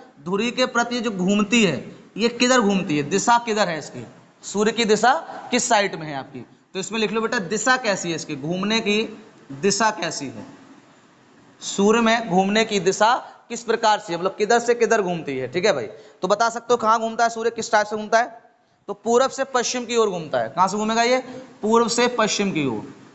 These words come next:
पूर्व से पश्चिम की ओर घूमता है।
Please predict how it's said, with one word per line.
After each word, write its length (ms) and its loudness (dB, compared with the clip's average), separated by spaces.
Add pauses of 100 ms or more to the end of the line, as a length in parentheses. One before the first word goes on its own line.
(420)
पूर्व 280 2
से 440 0 (920)
पश्चिम 440 2
की 160 4
ओर 160 6
घूमता 340 -2
है। 100 -8